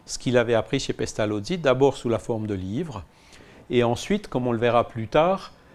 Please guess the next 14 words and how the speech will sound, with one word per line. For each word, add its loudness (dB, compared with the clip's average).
euh, -4
donc 0
vous 2
voyez 6
le 6
livre 2
en -4
décembre, 2
donc -6
ça 0
c'était 0
l'annonce 0
du -2
livre -2